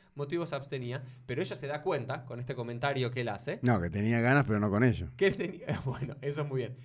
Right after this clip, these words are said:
Speaker 1: Que tenía ganas, pero no con ella, o que algo raro pasa en esta relación. ¿Seguimos
Speaker 2: Mm.
Speaker 1: con la historia?
Speaker 2: Sí, vamos.
Speaker 1: Vamos bien, ¿no? Empezaba, empezó
Speaker 2: Sí,
Speaker 1: bien la historia.
Speaker 2: divertida.
Speaker 1: Yom Had, nuevamente esta figura que aparece muchas veces en el Talmud, Yom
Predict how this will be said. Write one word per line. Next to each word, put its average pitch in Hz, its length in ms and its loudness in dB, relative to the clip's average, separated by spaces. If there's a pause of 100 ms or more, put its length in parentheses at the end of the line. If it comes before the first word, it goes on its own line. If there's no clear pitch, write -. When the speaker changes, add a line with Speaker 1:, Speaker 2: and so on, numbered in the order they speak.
(160)
Speaker 1:
Que 143 140 -8
tenía 185 300 -4
ganas, 220 280 -2
pero 156 160 0
no 170 120 -2
con 151 160 -2
ella, 120 360 -4
o - 400 2
que 170 220 -4
algo 220 260 2
raro 214 260 0
pasa - 360 -6 (280)
en 123 120 -4
esta 120 180 -4
relación. 104 380 -10 (100)
¿Seguimos - 240 4
Speaker 2:
Mm. - 40 -2
Speaker 1:
con 143 80 2
la 139 40 -2
historia? 185 340 4
Speaker 2:
Sí, - 140 -6
vamos. 95 300 8 (560)
Speaker 1:
Vamos 156 260 4
bien, 139 220 6
¿no? 156 60 -4
Empezaba, 151 380 0
empezó 120 260 6
Speaker 2:
Sí, 110 100 10
Speaker 1:
bien 90 160 6
la - 60 2
historia. 107 340 -8
Speaker 2:
divertida. 82 480 0 (500)
Speaker 1:
Yom 226 220 8
Had, 151 560 2
nuevamente 180 560 -2
esta 156 220 -4
figura 147 400 -6
que 135 60 -6
aparece 135 200 -8
muchas 143 240 -6
veces 139 60 -4
en 135 60 -2
el 123 60 -4
Talmud, 156 400 -4
Yom 143 380 2